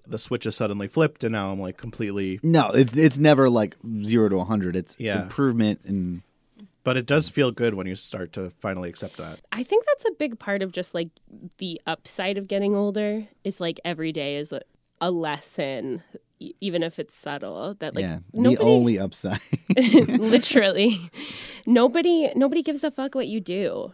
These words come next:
Speaker 3: Nobody really cares. Like,
Speaker 2: Mm-hmm.
Speaker 3: maybe they'll laugh at it for a second, or maybe they'll judge it for a moment. But ultimately, people are too wrapped up in what they want to accomplish or probably what people are thinking of them.
Speaker 1: Yeah.
Speaker 2: Yeah, I did. I,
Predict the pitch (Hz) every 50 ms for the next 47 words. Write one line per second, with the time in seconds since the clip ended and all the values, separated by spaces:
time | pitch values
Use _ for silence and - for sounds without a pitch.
0 | - 214 214 226 214 277 269 247 208 175 170 196 196 190 185 180 180 - - -
1 | 151 139 127 117 113 - 180 180 175 196 185 175 175 175 170 180 185 175 185 180
2 | 180 175 160 135 131 139 - - 165 151 151 151 170 160 160 165 - 156 156 156
3 | 170 151 151 151 160 156 151 147 156 156 147 151 147 143 - 139 135 131 - 151
4 | - - - 160 147 139 139 131 131 117 127 135 160 202 233 233 - - 185 170
5 | 139 - - 160 185 - - 262 285 339 311 311 311 262 - 233 202 226 214 202
6 | 202 190 - - 165 170 160 156 160 - - 147 143 156 - - - 156 165 135
7 | 120 131 139 - _ _ _ _ _ _ _ - - _ _ - - 170 190 196
8 | - - 160 160 160 160 160 156 156 143 143 - - 147 139 147 156 151 143 135
9 | 135 151 - - - 151 156 151 - - - _ _ _ _ _ - - 170 156
10 | 175 170 180 156 165 160 160 160 156 165 160 151 143 - - 170 156 - - 151
11 | 147 151 147 - 143 139 - - 127 131 - - - - 131 - 90 - 185 185
12 | - _ _ _ - 120 131 - 107 180 180 185 185 170 170 165 131 156 156 131
13 | 143 143 151 - - - 117